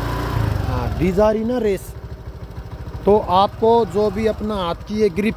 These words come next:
मुट्ठी, कहने का मतलब ऊपर की तरफ रखनी है, ना कि नीचे की तरफ। ठीक है,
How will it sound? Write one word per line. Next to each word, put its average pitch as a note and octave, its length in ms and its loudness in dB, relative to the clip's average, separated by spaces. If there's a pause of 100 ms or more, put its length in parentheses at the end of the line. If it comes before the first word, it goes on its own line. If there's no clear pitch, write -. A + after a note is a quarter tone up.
(100)
मुट्ठी, G3+ 400 0 (460)
कहने G3+ 240 4
का G#3+ 80 2
मतलब G#3+ 380 2
ऊपर A#3 260 0
की A3+ 140 0
तरफ G#3+ 260 0
रखनी F#3+ 260 -2
है, A3+ 100 -2
ना G#3 180 0
कि B3+ 120 -4
नीचे A#3 320 0
की F#3 160 -4
तरफ। D#3 360 -2 (2000)
ठीक G#3+ 160 4
है, C4+ 140 8